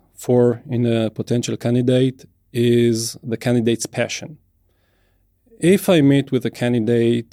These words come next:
who tells me about his projects and tells me about what he did, uh, usually most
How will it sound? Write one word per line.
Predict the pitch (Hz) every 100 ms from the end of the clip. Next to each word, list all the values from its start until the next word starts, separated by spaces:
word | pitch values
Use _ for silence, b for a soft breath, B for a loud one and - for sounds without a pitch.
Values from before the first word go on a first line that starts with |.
| - -
who | 120 120 117 117 117 _ _ _ _ _ _ _ - 139
tells | 139 135 135
me | 135 135 131 131
about | 113 117 120 117 123
his | - 110
projects | 107 110 110 - - - -
and | 113 113 117 113 120
tells | 120 120 120
me | 120 117
about | 110 113 110
what | 110 120
he | 104 110
did, | 110 - - _ 120
uh, | 113 127 180
usually | 185 151 120 113 107 113 113
most | 113